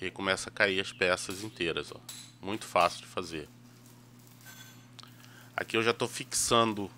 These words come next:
ah, o perfil do portão. Eu usei uma cantoneira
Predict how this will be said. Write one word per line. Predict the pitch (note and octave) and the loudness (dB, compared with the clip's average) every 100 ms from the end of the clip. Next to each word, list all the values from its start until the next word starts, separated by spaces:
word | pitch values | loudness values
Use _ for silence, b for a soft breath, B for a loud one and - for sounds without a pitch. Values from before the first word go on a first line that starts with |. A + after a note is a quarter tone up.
| - - - | -20 -20 -8
ah, | G2 G2 F#2 F#2+ | -4 -2 -4 -6
o | |
perfil | G2+ A#2 - A#2+ | 0 0 0 -2
do | A2+ | -2
portão. | - A2 - G#2+ A#2+ D3 C3+ | 0 -2 4 6 6 2 0
Eu | G2 | 0
usei | F#2 G#2+ | 2 0
uma | G#2+ | 0
cantoneira | - G#2+ G#2+ G2 F#2+ G#2 F#2+ | 0 -2 0 2 4 6 4